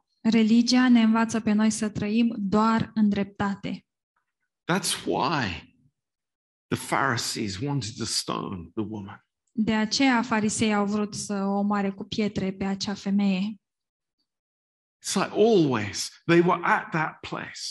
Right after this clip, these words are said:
Speaker 1: Tot timpul erau în acel loc.
Speaker 2: "No, you can't heal on the Sabbath, Jesus."
Speaker 1: N-ai voie să faci vindecări, uh, uh, în timpul sabatului, Isus.
Speaker 2: Why?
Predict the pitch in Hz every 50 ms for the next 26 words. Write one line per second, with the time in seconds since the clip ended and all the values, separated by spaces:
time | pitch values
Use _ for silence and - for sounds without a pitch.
0 | - - - _ _ _ _ - - - _ _ _ _ - 269 262 262 - 269
1 | 262 247 247 254 247 233 233 226 220 220 220 220 - - 226 208 208 208 202 -
2 | - 254 254 247 240 240 233 220 202 185 156 - - - - - - _ - -
3 | 160 175 202 233 226 208 185 156 - - - - - 175 190 214 202 202 - -
4 | 226 226 240 233 190 175 - - 233 247 233 220 196 170 - - - - 175 165
5 | 165 165 156 - - - - - 185 170 156 135 - - - - - 127 123 117
6 | 110 95 110 120 127 127 - - - - 220 240 277 302 311 294 269 269 247 240
7 | 233 226 233 - 233 226 220 220 214 220 240 226 220 220 233 214 220 214 208 208
8 | 208 - 226 220 214 202 208 - - 214 208 202 202 202 - - 87 - 208 202
9 | 196 196 196 208 202 - 220 220 208 220 240 220 - 214 208 - - 214 202 220
10 | 226 214 208 - 190 190 190 185 185 - 208 196 - - - 190 190 190 - -
11 | - - _ - - - - 117 113 90